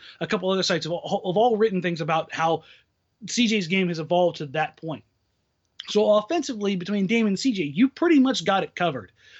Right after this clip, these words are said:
But defensively, if C J can play defense like he played on Klay Thompson in that series at seventy-five percent of that level for eighty-two games,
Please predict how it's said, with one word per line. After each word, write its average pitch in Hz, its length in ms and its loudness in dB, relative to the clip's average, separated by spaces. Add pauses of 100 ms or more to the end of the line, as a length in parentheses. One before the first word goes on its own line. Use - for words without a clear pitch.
(200)
But 160 220 0
defensively, 156 760 -6 (120)
if 156 120 -4
C 262 280 2
J 285 180 2
can 226 220 0
play 190 400 0
defense 165 540 -2
like 151 180 -2
he 214 180 4
played 208 340 2
on 165 160 0
Klay 170 300 -2
Thompson 160 480 -4 (360)
in 143 160 -2
that 151 200 -2
series 190 560 0 (260)
at 185 160 -2
seventy-five 247 720 2
percent 208 300 -2
of 202 40 -2
that 196 160 -2
level 165 360 -2 (500)
for 165 140 -8
eighty-two 190 380 0
games, 202 580 -2